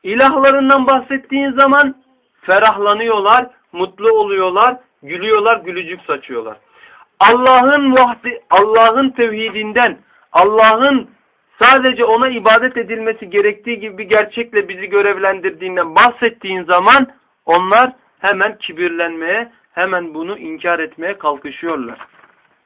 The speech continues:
Gene bu bapta şeyhimizin getirdiği, e, naslardan bir tanesi de bu ilk okuduğum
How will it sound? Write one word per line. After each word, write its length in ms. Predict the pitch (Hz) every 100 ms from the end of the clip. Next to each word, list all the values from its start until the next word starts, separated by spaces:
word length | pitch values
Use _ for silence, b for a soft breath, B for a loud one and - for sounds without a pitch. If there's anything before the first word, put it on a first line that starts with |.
| _ _ _ 139
Gene 280 | 151 208
bu 120 | 208 220
bapta 600 | 220 214 196 214 233 b b b b b
şeyhimizin 720 | - 175 175 196 196 185 220
getirdiği, 680 | 202 202 202 175 170 220 233 _ _ _ -
e, 360 | 147 143 143 143 _ _
naslardan 600 | 156 170 - 190 185 190
bir 120 | 202
tanesi 440 | - 196 196 196 220
de 180 | 220
bu 260 | 185 220 214 b b _
ilk 220 | 226 233
okuduğum 540 | 214 202 202 214 190